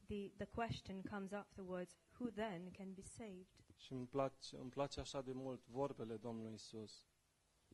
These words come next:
Speaker 1: And I love so much the words of the Lord Jesus.
Speaker 2: La oameni lucrul acesta este cu neputință.
Speaker 1: With men, this is impossible.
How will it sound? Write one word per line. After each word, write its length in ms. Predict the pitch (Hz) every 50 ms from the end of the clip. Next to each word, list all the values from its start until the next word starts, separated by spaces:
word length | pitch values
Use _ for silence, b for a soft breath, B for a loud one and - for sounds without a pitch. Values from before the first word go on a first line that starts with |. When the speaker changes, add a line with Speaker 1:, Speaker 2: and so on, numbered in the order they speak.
| - - - - - -
Speaker 1:
And 280 | 220 214 214 208 202
I 240 | - - - 208 214
love 260 | 208 214 220 214 214
so 220 | - - - 208 202
much 360 | 202 196 196 190 - - -
the 100 | - 196
words 460 | 190 196 190 190 185 180 - - - - - _ _ _ _ -
of 180 | - - 190 - - - - - -
the 100 | 202 202
Lord 220 | 190 190 185 185 185
Jesus. 600 | - 214 214 202 196 190 185 185 190 - - - - - - - - - _ _ _
Speaker 2:
La 180 | - 127 123 120
oameni 440 | 120 120 127 135 143 147 139 127 127
lucrul 320 | 123 127 - - 120 120
acesta 460 | 117 110 - - 123 123 - - -
este 300 | 123 120 113 113 - -
cu 160 | 113 - - 117
neputință. 800 | 120 117 - - 117 113 - 120 117 110 104 - - 110 107 _ _ - - - _ _ _ _ _ _ _ _
Speaker 1:
With 200 | - 214 220 202
men, 420 | 202 208 208 214 220 240 254 247 - -
this 300 | 190 202 208 214 - - -
is 140 | - 214 214
impossible. 720 | 226 226 214 220 220 226 - - 196 190 190 180 180 180